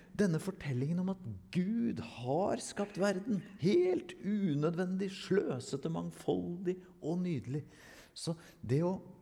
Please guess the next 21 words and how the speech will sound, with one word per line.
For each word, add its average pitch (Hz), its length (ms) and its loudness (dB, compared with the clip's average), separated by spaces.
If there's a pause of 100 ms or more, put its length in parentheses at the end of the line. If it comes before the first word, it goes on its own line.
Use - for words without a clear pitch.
virkelig 170 540 0 (260)
omfavne, 175 640 2 (260)
det 139 460 4 (240)
er 135 420 2 (460)
en 143 240 4
god 127 320 -2
holdning 107 480 4
ut 107 240 2
fra 101 160 6
dette 85 220 -4
her. - 80 -8
Så 160 100 2
vi 196 80 8
har 220 80 8
alltid 208 240 2
spurt 208 320 2
oss, 214 140 -2 (580)
hvorfor 190 560 4
er 170 240 6
vi 233 80 4
her? 240 240 2